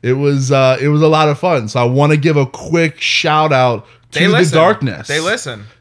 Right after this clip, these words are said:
Speaker 1: They were really, really good. Yeah, I, I, well,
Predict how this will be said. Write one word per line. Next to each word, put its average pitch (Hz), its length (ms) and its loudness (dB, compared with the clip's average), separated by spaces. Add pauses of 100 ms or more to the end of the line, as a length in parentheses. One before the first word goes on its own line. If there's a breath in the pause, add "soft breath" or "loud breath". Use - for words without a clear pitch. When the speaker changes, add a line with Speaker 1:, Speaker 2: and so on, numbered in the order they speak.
Speaker 1:
They 131 140 2
were 135 160 4
really, 143 360 2
really 160 280 2
good. 151 340 4
Yeah, 139 180 2
I, 120 300 2
I, 127 180 -2
well, 127 460 0